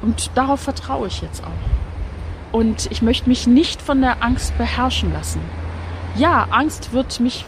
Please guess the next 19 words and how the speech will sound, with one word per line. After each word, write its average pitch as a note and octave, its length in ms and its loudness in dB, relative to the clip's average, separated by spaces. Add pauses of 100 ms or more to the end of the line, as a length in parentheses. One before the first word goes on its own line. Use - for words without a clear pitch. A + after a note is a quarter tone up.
vielleicht A#3+ 440 -2
begleiten, A3 680 -2 (440)
aber G#3 200 -2
sie G#3 160 -2
soll G3+ 240 2
nicht A#3 200 0
mein G3 320 -2
Tun C#4 400 2
und F#3 260 -6
Denken G#3 560 0 (680)
beherrschen. D#3 500 -4 (1400)
Mit G#3 160 -10
diesen C4 280 6
Gedanken A#3 520 0
gehe G#3+ 180 -2
ich - 260 -8
in G3+ 140 -2
diese F#3+ 260 -6
Woche. D#3+ 300 -6